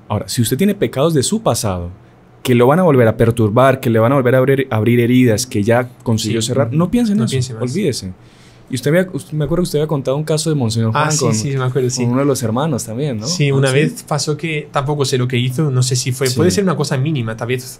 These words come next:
Speaker 2: algo con relación a la dis-, a la disciplina, puede ser que ni fuese un pecado, ¿no?
Speaker 1: Ujú.
Speaker 2: Pero él se sentía muy perturbado porque había hecho algo malo, para él algo malo por lo menos, no sé realmente lo que era, y él se quedaba todo el tiempo perturbado, perturbado, perturbado,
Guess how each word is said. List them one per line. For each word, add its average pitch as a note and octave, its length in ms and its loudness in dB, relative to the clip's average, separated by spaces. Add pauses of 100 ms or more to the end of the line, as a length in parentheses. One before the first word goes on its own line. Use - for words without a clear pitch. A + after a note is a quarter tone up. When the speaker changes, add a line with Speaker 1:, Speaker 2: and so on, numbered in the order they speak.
Speaker 2:
algo C3+ 240 -2
con C#3+ 160 0
relación C3 300 -2
a C3 80 -2
la B2 100 -2
dis-, A#2 280 -8
a A2 100 -2
la B2 80 0
disciplina, B2 520 -4
puede B2+ 140 -2
ser C3 140 -4
que C3+ 80 -6
ni B2+ 80 0
fuese D#3 240 -2
un C#3 80 0
pecado, A#2+ 380 -4
¿no? A#2+ 80 -8 (160)
Speaker 1:
Ujú. A2+ 320 -2 (120)
Speaker 2:
Pero C3 160 4
él C#3+ 80 2
se D#3+ 140 -2
sentía D3 360 0
muy C#3 200 2
perturbado B2 580 -2
porque C3 200 -4
había B2+ 140 -4
hecho B2+ 160 -6
algo B2+ 140 -6
malo, A#2 300 -6 (320)
para A2+ 220 0
él A#2+ 100 0
algo A#2 180 -2
malo A#2 200 -2
por B2 120 -12
lo G#2+ 80 -8
menos, C3+ 320 -6 (440)
no B2+ 100 0
sé B2+ 140 0
realmente A#2+ 340 0
lo A#2 100 0
que A#2 160 0
era, C#3+ 160 0 (640)
y B2+ 100 0
él C3+ 100 2
se - 100 -4
quedaba C3 300 0
todo C3 120 0
el A#2+ 60 0
tiempo C3 260 0
perturbado, A#2 600 -2
perturbado, A#2 580 -4
perturbado, A#2+ 580 -4